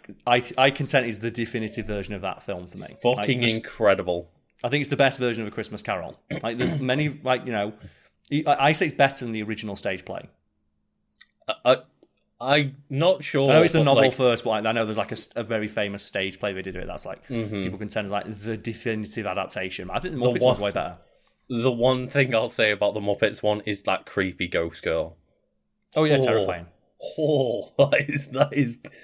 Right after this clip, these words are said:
Speaker 2: some shit.
Speaker 1: But there's that picture of, like, just stop making, like, live action movies. Make Muppet versions of all your movies.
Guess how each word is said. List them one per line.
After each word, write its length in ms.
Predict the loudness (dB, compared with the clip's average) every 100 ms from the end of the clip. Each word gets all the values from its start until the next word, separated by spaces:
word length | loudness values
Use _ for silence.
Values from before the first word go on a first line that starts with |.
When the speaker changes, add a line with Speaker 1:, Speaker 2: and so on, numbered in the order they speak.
| -20 _ _
Speaker 2:
some 400 | -6 0 2 0
shit. 720 | -4 -6 -4 0 0 0 -8 -18 _ _ _ _ _ _ -12
Speaker 1:
But 80 | -6
there's 140 | 0 2
that 200 | 0 0
picture 280 | -4 -2
of, 60 | -2
like, 200 | -2 -2
just 220 | -6 -4
stop 420 | -6 0 0 0
making, 520 | -2 -4 -4 -4 -4 -4
like, 180 | -6 -4
live 260 | -2 0
action 260 | -2 -6 -8
movies. 140 | -6
Make 180 | -6 -4
Muppet 320 | -4 -4 -6 -4
versions 300 | -6 -6 -8
of 60 |
all 80 | -8
your 80 | -8
movies. 440 | -10 -12 -14 -16